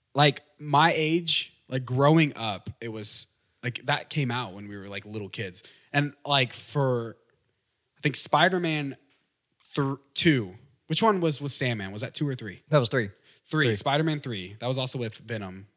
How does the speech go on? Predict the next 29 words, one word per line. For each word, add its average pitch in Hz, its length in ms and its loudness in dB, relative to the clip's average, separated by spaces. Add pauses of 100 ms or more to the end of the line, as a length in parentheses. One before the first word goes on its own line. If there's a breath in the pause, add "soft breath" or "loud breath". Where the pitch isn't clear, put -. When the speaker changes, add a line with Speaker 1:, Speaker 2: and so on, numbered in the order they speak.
Speaker 1:
Or 135 80 2
Speaker 2:
Yep. 113 100 0
Speaker 1:
the, 101 200 -12 (160)
yeah. 90 160 -14
Speaker 2:
With 120 120 -8
a 113 40 -2
very 113 280 -2
bad 113 220 -6
Venom. 131 300 -2 (100)
<laughs> - 60 -14
Speaker 1:
Uh, 120 480 0 (220)
Spider-Man 180 480 4
three, 135 440 0
I 131 120 -4
went 143 200 0
and 131 80 -4
watched 113 340 -2
that 98 280 -8
at 85 160 -18
three 131 240 -2
P 131 240 -2
M 101 380 -10 (220)
on 110 120 -8
a 110 40 -6
premiere 104 580 -6 (640)
when 117 140 -2
I 113 100 0
was, 110 180 -8
like, 92 300 -8